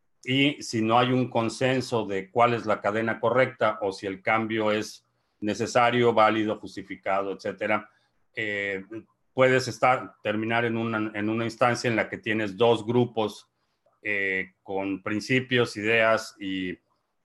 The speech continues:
eh, motivaciones, eh, eh, antagónicas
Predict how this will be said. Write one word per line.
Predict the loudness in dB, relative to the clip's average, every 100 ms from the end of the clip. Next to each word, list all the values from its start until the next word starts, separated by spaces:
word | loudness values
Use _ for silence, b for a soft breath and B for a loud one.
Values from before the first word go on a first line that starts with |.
| _
eh, | -8 -8 -8 -12 _ _ _ _ _ _ _ _ _ _ -4
motivaciones, | 0 2 2 2 4 4 4 4 2 -2 -14
eh, | -4 -2 0 0 -4 -6 -8
eh, | -8 -6 -2
antagónicas | 0 2 2 4 4 2 2 2 0